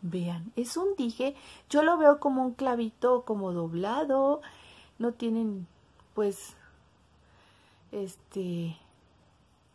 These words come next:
¿cómo, cómo me explico? Pues otra,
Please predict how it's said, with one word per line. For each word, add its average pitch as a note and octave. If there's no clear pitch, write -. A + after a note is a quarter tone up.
¿cómo, A3
cómo A3
me A3+
explico? -
Pues G#3+
otra, A3+